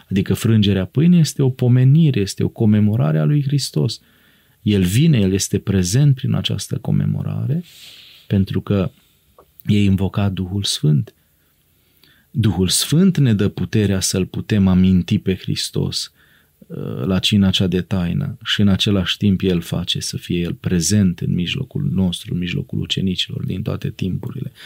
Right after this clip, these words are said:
sigur, în cadrul dumnezeieștii liturghii. Dar în același timp Duhul Sfânt ne aduce în memorie și pe toți cei care s-au mutat din această viață.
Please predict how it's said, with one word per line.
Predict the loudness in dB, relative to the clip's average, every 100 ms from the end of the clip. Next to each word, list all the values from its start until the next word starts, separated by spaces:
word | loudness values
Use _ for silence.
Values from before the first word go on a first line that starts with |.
| -20 -8
sigur, | -2 0 2
în | 0 0
cadrul | -2 -2 -2 -2
dumnezeieștii | 0 0 -2 -4 -6 -6
liturghii. | -8 -4 -6 -6 -8 _ -20 -20 -16 -2
Dar | 0 2
în | 2
același | 2 2 0 0 -2
timp | 2 4 4
Duhul | 0 -2 -2
Sfânt | -2 0 2 2 -2 _ _ _ _ _ -2 2 4 4 4
ne | 4 4
aduce | 2 2 2 2 2
în | 4
memorie | 4 4 4 4 2 0 -2 -4 -8 _ _ _ _
și | -6 -2 0
pe | 0 0
toți | 0 0 -2 -2
cei | -4 -4
care | -4 -6 -6
s-au | -6 -4 -4 -2
mutat | -2 -4 -4 -2 -4 -10 _ _ _ _ -2
din | 2
această | 2 2 -2 -2 -4
viață. | -2 -2 -4 -6 -8 -12